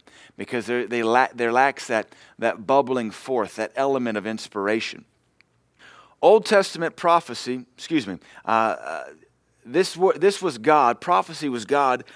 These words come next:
putting a word in the mouth of his oracles. And the Bible's very clear. He wants to be able to put a word in all of us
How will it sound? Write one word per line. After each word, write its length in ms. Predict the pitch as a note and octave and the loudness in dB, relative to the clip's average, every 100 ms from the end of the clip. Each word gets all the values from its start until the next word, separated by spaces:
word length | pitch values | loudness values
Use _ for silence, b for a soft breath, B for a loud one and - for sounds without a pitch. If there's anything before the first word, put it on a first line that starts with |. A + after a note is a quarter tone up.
| B - | B -10
putting 300 | - E3 D3 | -4 -2 0
a 60 | |
word 320 | C3+ D3 E3 D3 | 0 2 2 2
in 80 | |
the 80 | B2+ | -2
mouth 400 | B2 C#3+ C#3+ - | 2 2 2 0
of 80 | G#2 | -6
his 180 | A#2 G2 | -6 -6
oracles. 720 | B2 C3 A#2 - D#2 - - _ b b b b b b | -2 0 -2 -6 -18 -18 -20 _ b b b b b b
And 340 | A2+ A#2 A#2+ A2+ | -2 -2 -2 -2
the 100 | A2 | 2
Bible's 400 | C3+ D3 C#3+ A2 | 4 4 0 0
very 220 | C#3 B2+ | 0 0
clear. 300 | - D#3 B2 | 0 -2 0
He 140 | C#3 | -2
wants 260 | D3 D3+ - | -2 -4 -6
to 100 | C3 | -4
be 120 | C#3 | -2
able 140 | B2+ | -2
to 40 | A#2+ | -4
put 220 | - D3 | -6 -4
a 40 | |
word 280 | B2 C3 C3 | 0 0 0
in 100 | A#2+ | 2
all 240 | B2 E3 C#3+ | 2 4 2
of 100 | F#2 | -2
us 340 | F2 - | -6 -10